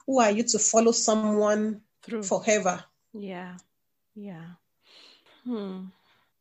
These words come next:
Speaker 1: Who are you to say you want to follow someone forever?
Speaker 2: Sorry, I'm having a deja vu
Speaker 1: Go
Speaker 2: moment
Speaker 1: on.
Speaker 2: now. I feel like we've had this <laughs> discussion before. I'm sorry.
Speaker 1: Before. <laughs>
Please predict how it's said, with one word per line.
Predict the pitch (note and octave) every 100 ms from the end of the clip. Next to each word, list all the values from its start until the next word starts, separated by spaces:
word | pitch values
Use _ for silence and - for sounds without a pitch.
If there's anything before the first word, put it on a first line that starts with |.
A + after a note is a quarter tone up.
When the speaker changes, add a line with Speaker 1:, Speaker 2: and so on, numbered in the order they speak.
| _ _ -
Speaker 1:
Who | C4+ B3+
are | A3
you | A3 A#3
to | -
say | - A3+ G#3+
you | G#3
want | G#3 G#3+ G#3+
to | G3+
follow | - G#3 G#3
someone | G#3 - G3 G3 G3+ G3 G3+
forever? | - - - G3 F3+ - - _ -
Speaker 2:
Sorry, | - F4 D#4+ C#4+
I'm | A#3 C#4
having | D4 E4 F4+ D4
a | A3+
deja | G3 A#3 A3 A3
vu | A3 B3
Speaker 1:
Go | B3 E4
Speaker 2:
moment | B3 A#3 D4+
Speaker 1:
on. | - A3+
Speaker 2:
now. | G#3+ G3+ G3+
I | A3 B3+
feel | D#4+ G4+
like | C4 A#3 A#3+
we've | A3 G#3+
had | B3+ C4+ A3+
this | C#4+ F#4
<laughs> | B3+
discussion | C4+ - - - G#4+ - F#4 A4+ - _
before. | F4 - - A3 A3+ - - _ - - _ _ _ _
I'm | E4 E4+
sorry. | F4+ B3 G4+ F#4
Speaker 1:
Before. | C4+ A#3 G#3+ G#3+ -
<laughs> | C#4